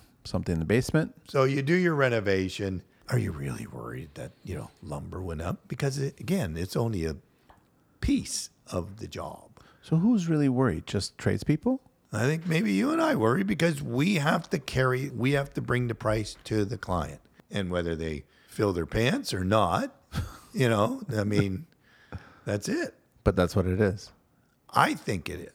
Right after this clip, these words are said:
Speaker 2: I,
Speaker 1: And
Speaker 2: again, it just boils down to we're idiots as human beings,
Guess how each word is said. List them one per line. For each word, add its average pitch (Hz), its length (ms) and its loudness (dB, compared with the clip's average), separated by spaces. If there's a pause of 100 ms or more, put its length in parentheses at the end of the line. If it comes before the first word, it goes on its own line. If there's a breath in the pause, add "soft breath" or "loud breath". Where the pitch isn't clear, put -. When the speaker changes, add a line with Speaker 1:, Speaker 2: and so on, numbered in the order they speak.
Speaker 2:
I, 104 140 4
Speaker 1:
And 104 140 2
Speaker 2:
again, 135 400 4
it 101 160 -2
just 131 300 2
boils 127 420 2
down 98 480 2
to 87 380 -2 (260)
we're 98 240 -4 (140)
idiots 110 640 -2 (680 soft breath)
as 95 160 -4
human 92 300 -2
beings, 80 480 -4